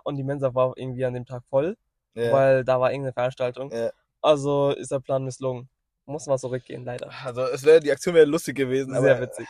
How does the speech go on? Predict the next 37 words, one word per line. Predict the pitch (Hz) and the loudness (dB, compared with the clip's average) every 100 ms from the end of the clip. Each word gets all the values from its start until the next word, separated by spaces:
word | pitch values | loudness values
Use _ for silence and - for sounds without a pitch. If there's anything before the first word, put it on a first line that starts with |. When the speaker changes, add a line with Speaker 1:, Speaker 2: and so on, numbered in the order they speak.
| - | -16
Speaker 2:
es | - - | -16 -14
ist | - | -12
so | 160 160 _ - | -12 -12 _ -8
dumm, | 233 233 | -8 -8
wie | 170 | -4
man | 170 | -2
auf | 165 | 0
sowas | 196 175 - | 0 0 -2
einfach | 165 214 - | -4 -6 -4
kommt. | 196 220 | -4 -4
Ich | 135 | -4
ver-, | 143 147 | -2 -2
ich | |
versteh | 262 - 359 | -4 2 4
das | 359 | 6
einfach | 165 147 135 123 | 6 6 6 6
nicht. | 123 - - | 4 -2 -4
Speaker 1:
<laughs> | 180 190 160 - - | -8 -8 -20 -20 -6
Speaker 2:
Ja, | 139 139 | -4 -2
so, | 180 170 | -2 0
also, | 143 151 160 | 2 2 0
ihr | 165 165 175 | -10 0 0
habt | 151 | 0
schon, | 156 | -6
ihr | 123 131 | -2 0
wart | 135 | 0
schon | 127 | 0
echt | 117 - 113 | -6 -6 -12
Next | 110 - | -12 -6
Level. | 104 104 98 | -6 -6 -4
Speaker 1:
Ja. | 143 131 123 | 2 4 2
Speaker 2:
Also | 107 110 | 2 -2
auf | - | 0
jeden | 120 117 | -2 2
Fall | 123 110 | 2 2
euch, | 113 | 0
Speaker 1:
Ja, | 107 | -4